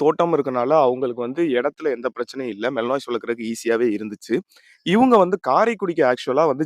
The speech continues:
ஜெர்மன் ஷெப்பர்ட் எடுக்கறதுக்காக வந்தாங்க. அப்படி வந்தவங்க நம்ம சென்டரை பார்த்துட்டு நம்ம மெல்னாய்ஸ் எடுத்துக்கலாம் அப்படின்னு சொல்லி முடிவெடுத்தாங்க. அது ஒண்ணு இல்ல,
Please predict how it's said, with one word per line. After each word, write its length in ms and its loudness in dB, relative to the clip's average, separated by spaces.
ஜெர்மன் 340 2
ஷெப்பர்ட் 240 2
எடுக்கறதுக்காக 460 0
வந்தாங்க. 440 -4
அப்படி 340 0
வந்தவங்க 440 0
நம்ம 220 -4
சென்டரை 380 0
பார்த்துட்டு 520 -6
நம்ம 240 -4
மெல்னாய்ஸ் 420 -2
எடுத்துக்கலாம் 460 -8
அப்படின்னு 280 -10
சொல்லி 220 -10
முடிவெடுத்தாங்க. 580 -8
அது 180 -2
ஒண்ணு 220 -2
இல்ல, 180 4